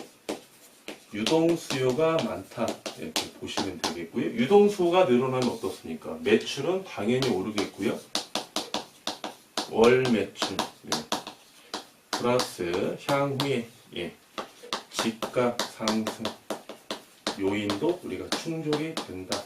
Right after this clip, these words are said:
이렇게 보시면 되겠습니다. 그래서 보유 기간 동안 소득 이득도 누리시고 향후에 처분 시에 자본 이득도 누리실 수 있는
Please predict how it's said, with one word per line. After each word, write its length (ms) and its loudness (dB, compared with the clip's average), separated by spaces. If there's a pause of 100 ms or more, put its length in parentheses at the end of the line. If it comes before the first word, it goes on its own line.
이렇게 340 -10
보시면 500 -8
되겠습니다. 640 -8 (120)
그래서 260 -6
보유 360 0
기간 480 0
동안 300 4 (280)
소득 420 4
이득도 500 -2
누리시고 640 -8 (380)
향후에 440 2
처분 380 2
시에 480 0
자본 520 2
이득도 640 0 (120)
누리실 440 -4
수 360 -6 (100)
있는 580 2